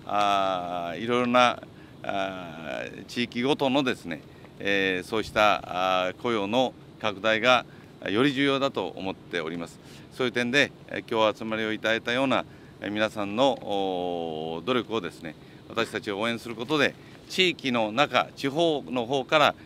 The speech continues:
より元気な日本を、おー、再生させていきたい。えー、そのためにも、あの、関係の皆さんにもですね、勇気を持って、えー、新たな、えー、投資に応じていただきたいと、こう思ってます。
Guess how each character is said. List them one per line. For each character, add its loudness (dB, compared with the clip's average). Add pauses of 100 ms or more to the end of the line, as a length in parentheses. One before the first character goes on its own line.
(200)
よ 2
り 4
元 2
気 -2
な 2
日 -6
本 -4
を、 0
お -4
ー、 -14
再 -4
生 -8
さ -10
せ -6
て -12
い -10
き -16
た 0
い。 -6 (420)
え -8
ー、 -20
そ -8
の -2
た 2
め 0
に 2
も、 6 (360)
あ 0
の、 -2
関 -8
係 0
の 0
皆 -2
さ -4
ん -4
に -4
も -2
で -4
す -12
ね、 -14 (340)
勇 -2
気 -4
を 0
持 0
っ 0
て、 0 (100)
え -6
ー、 -8
新 -2
た -2
な、 0 (380)
え -6
ー、 -12
投 -2
資 -6
に 0
応 -4
じ -6
て -6
い -4
た -4
だ -4
き -16
た -4
い -6
と、 -18
こ -8
う -
思 -4
っ -8
て -20
ま -18
す。 -20